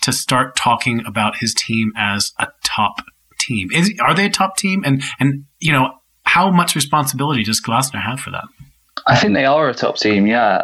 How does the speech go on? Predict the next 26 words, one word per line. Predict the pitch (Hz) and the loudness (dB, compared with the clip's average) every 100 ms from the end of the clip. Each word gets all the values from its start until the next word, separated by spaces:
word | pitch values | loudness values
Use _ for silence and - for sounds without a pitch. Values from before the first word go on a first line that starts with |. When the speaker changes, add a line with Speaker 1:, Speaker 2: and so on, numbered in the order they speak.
| - | 2
Speaker 2:
Um, | 117 110 101 | 2 2 0
so | - 113 | 0 0
Gl-, | - 117 120 120 | 0 0 0 2
Glasner | 123 123 110 | 2 2 0
obviously | 104 98 101 | 0 0 0
guided | 113 110 101 | 2 2 2
Lask, | 101 107 104 - - - | 2 2 2 -2 -4 -2
who | 104 | 0
are | 98 | 2
historically | 98 95 - 107 98 101 | 0 0 0 0 2 2
not | 98 104 101 | 4 4 2
one | 98 95 | 2 2
of | 90 | 2
Austria's, | 98 - 95 92 87 - - _ - | 0 2 2 0 -2 -8 -18 _ 0
um, | 98 95 92 90 | 4 4 4 2
biggest | 107 92 - | 0 0 0
clubs, | - 98 87 - - | 0 2 2 0 -2
to | - | -2
second | 95 107 92 92 | 0 0 2 2
place, | 107 104 90 - - - | 2 0 0 -4 -6 0
um, | 95 95 | 4 4
behind | 92 98 95 92 | 4 4 2 0
perennial | 104 95 95 92 | 2 2 2 2
champions, | - 95 92 92 90 - - | 2 2 4 4 2 0 0
uh, | 87 | 2
Salzburg, | 90 92 95 - 95 92 87 | 2 2 2 0 0 0 0